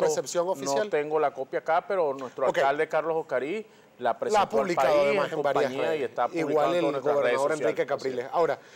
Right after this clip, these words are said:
Speaker 1: luego de esto, ¿qué corresponde? Porque decía el, el cronograma, lo que estableció el Consejo Nacional Electoral, que se tenían cuarenta y ocho horas para que la Mesa de la Unidad Democrática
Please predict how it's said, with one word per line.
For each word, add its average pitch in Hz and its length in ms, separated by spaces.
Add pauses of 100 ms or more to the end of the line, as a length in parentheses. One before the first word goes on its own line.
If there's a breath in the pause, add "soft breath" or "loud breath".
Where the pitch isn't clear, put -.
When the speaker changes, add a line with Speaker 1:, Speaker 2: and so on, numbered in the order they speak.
(420 loud breath)
Speaker 1:
luego 208 400
de 190 140
esto, 202 400
¿qué 196 160
corresponde? 147 800
Porque 165 500
decía 165 440
el, 190 280
el 135 560
cronograma, 139 580
lo 160 140
que 131 60
estableció 123 360
el 127 60
Consejo 156 380
Nacional 127 340
Electoral, 135 500 (380 loud breath)
que 165 300
se 175 120
tenían 170 360
cuarenta 170 360
y 147 60
ocho 156 300
horas 170 240
para 180 200
que 139 120
la 131 80
Mesa 131 260
de 180 80
la 160 80
Unidad 131 240
Democrática 175 720